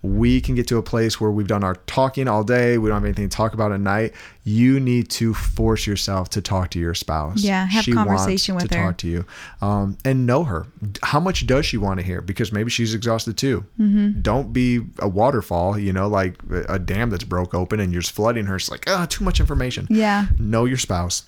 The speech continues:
Speaker 2: Yeah.
Speaker 1: Speak to your spouse. Listen to your spouse.
Speaker 2: Yeah.
Speaker 1: Anyways, um, I, I love this podcast. We're, like, ten minutes over on this one, but I love dating. So I'm excited about our date.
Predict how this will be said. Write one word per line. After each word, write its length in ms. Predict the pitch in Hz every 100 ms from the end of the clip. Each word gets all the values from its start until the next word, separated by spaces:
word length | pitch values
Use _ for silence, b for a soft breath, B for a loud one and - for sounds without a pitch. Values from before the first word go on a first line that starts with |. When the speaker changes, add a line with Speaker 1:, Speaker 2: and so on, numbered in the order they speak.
| - -
Speaker 2:
Yeah. 320 | 208 196 101
Speaker 1:
Speak 360 | 180 - 135 120
to 60 | 104
your 120 | 101
spouse. 460 | - 92 92 - - - -
Listen 360 | 117 110 104 98
to 100 | 101
your 80 | -
spouse. 420 | - 85 104 -
Speaker 2:
Yeah. 240 | 208 196 175 - - -
Speaker 1:
Anyways, 680 | 165 160 139 95 90 90 - B B
um, 240 | - 107 104
I, 160 | 139 147 -
I 80 | 120
love 200 | 110 98
this 120 | 98
podcast. 500 | 95 92 92 90 -
We're, 120 | 156
like, 180 | 127 104
ten 180 | 117 107
minutes 220 | 98 98
over 180 | 95 92
on 100 | 92
this 200 | 90 -
one, 200 | 90 90
but 180 | 90 -
I 100 | 110
love 200 | 101 90
dating. 360 | 87 80 82 -
So 320 | - 92 87 - -
I'm 100 | 117
excited 160 | 101 95
about 100 | 90
our 140 | 87
date. 200 | 92 87